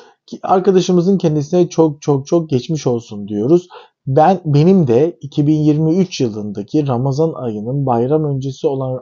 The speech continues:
Arife gününde bir sağ kolumda bicepsin dış başının tendondan kopma olayıyla,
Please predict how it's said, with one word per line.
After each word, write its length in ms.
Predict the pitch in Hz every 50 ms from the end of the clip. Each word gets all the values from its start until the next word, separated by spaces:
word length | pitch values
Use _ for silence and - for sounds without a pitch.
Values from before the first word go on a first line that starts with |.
| -
Arife 360 | - 127 110 123 120 - 160 160
gününde 640 | 143 127 110 101 95 90 95 98 127 151 170 170 - - - - - - _ _ _ -
bir 300 | 143 165 180 180 180 - - - - - _ _ _ _ _ _
sağ 380 | - - - 151 156 170 175 170
kolumda 640 | - 135 107 107 107 107 110 139 156 165 151 147 143
bicepsin 760 | 143 139 - - 139 131 131 - - 127 120 113 110 107 123
dış 280 | 151 156 147 - - -
başının 580 | 117 104 - - 113 113 123 139 160 170 156
tendondan 760 | 147 - 147 143 135 131 117 110 104 104 117 143 156 160 147
kopma 500 | 147 - 131 127 127 - 151 147 139 135
olayıyla, 760 | 113 - 123 117 113 107 104 101 104 110 139 165 175 175 175